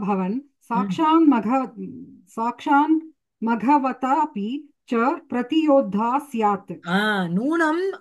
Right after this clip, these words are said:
Speaker 2: அயம் யுவா. ஆ, ஓகே. இது வந்து, I think, uh, this is, இதோட பீமன் நின்னுடுறது. இது வந்து, this goes for அர்ஜுன். சாரி. கஷ்டாயம் உதாத்த ஸ்வபாவஹ பாதி. சரியா?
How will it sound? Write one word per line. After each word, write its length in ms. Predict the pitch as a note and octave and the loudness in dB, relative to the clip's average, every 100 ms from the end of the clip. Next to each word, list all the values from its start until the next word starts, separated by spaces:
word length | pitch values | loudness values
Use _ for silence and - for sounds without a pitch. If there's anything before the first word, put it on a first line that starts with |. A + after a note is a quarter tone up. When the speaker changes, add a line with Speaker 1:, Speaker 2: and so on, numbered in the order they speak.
| E3+ | -8
Speaker 2:
அயம் 340 | F3+ A3+ D#4+ E4+ | -4 -2 -2 -4
யுவா. 460 | A3 F#3 G#3 G3+ F3+ - - - - _ - | -4 -2 0 -2 -4 -18 -16 -16 -18 _ -12
ஆ, 220 | D#3 C#3 | -12 -8
ஓகே. 300 | G3 G3 E3 | -8 -6 -6
இது 240 | G3 A#3 C4+ | -6 -4 -4
வந்து, 600 | B3 C#4 D#4 B3+ F#3 E3+ | -2 0 2 2 -2 -6
I 160 | F#3 | -6
think, 280 | G3+ C#4 A#3+ | -4 -4 -4
uh, 340 | F#3 E3 D#3+ F3 | -6 -8 -10 -8
this 140 | G3+ | -6
is, 280 | C4+ - - | -6 -10 -10
இதோட 280 | A3 C#4+ D#4+ | -2 2 2
பீமன் 440 | C4+ B3 D4 C#4+ | 2 -2 -4 -4
நின்னுடுறது. 560 | A3 G3+ G3+ F#3 E3+ D#3 _ _ - | -6 -6 -6 -6 -8 -16 _ _ -16
இது 240 | A3 B3+ | -6 -4
வந்து, 240 | B3+ C#4+ A#3 | -2 -4 -4
this 220 | B3 G#3 | -8 0
goes 280 | B3 C#4 - | 0 0 0
for 140 | B3 | -2
அர்ஜுன். 460 | G3+ F3+ F3+ A3 F3 - _ _ | -2 -6 -6 -6 -6 -10 _ _
சாரி. 360 | - F3 D3 - - - | -10 -8 -8 -14 -20 -14
கஷ்டாயம் 720 | - A#3+ - D#4+ D#4 D#4 C4 | -6 -6 0 0 2 0 0
உதாத்த 320 | A#3 C4+ C#4+ C#4 - | 2 2 2 -4 -4
ஸ்வபாவஹ 680 | A#3+ A#3+ A#3 A3 B3 C4+ F3 | -4 -4 -4 -4 -4 -4 -8
பாதி. 420 | E3 E3+ G3 _ | -10 -12 -14 _
சரியா? 480 | - F#3 C4 F3+ - | -8 -4 0 -2 -4